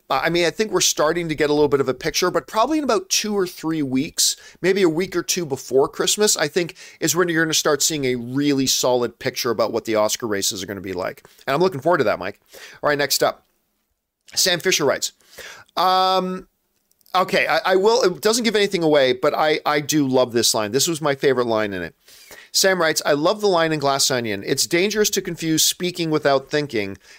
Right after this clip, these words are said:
and speaking the truth." Um, I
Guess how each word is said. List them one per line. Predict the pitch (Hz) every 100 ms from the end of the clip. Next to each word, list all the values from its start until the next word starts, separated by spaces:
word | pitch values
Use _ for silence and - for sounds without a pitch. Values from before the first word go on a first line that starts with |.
| _
and | 143
speaking | - - 160 139 139
the | 127
truth." | 123 139 101 - - _ - - _ - -
Um, | 151 147 147 143 _ _ _
I | 160 165 190 208 202